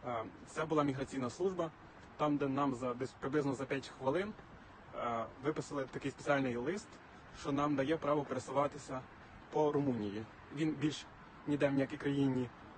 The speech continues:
не дійсний, тільки в Румунії. От, якщо тебе зупинить поліція, ти просто показуєш цей листок, е, що і трапилось в мене, е, на вокзалі. Я показав цей листок, і мене, в принципі, не трогали. Після того, як я виїжджав з Румунії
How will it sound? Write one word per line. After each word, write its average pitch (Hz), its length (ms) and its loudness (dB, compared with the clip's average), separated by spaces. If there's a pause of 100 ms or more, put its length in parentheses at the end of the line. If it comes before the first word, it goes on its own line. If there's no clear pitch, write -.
(140)
не 127 160 0
дійсний, 170 480 -2
тільки 175 200 -2
в 143 60 0
Румунії. 107 460 0 (340)
От, 123 120 0
якщо 117 180 -2
тебе 160 160 2
зупинить 151 360 0 (160)
поліція, 185 380 -2 (320)
ти 196 100 0
просто 170 520 0
показуєш 131 340 0
цей 139 140 -4
листок, 220 320 4 (600)
е, 135 100 -2
що 151 420 0
і - 20 -10
трапилось 147 500 2
в - 20 0
мене, 131 240 2 (320)
е, 127 140 -2 (220)
на 131 80 -2
вокзалі. 170 480 0 (240)
Я 151 100 2
показав 143 320 -2
цей 135 120 -4
листок, 202 300 0 (160)
і 147 60 -2
мене, 156 240 2
в 165 40 -6
принципі, 160 340 -2
не 143 120 4
трогали. 104 340 -4 (1040)
Після 165 200 -2
того, 160 400 4
як - 220 0
я 147 80 4
виїжджав 139 500 2
з 123 60 -4
Румунії 175 420 0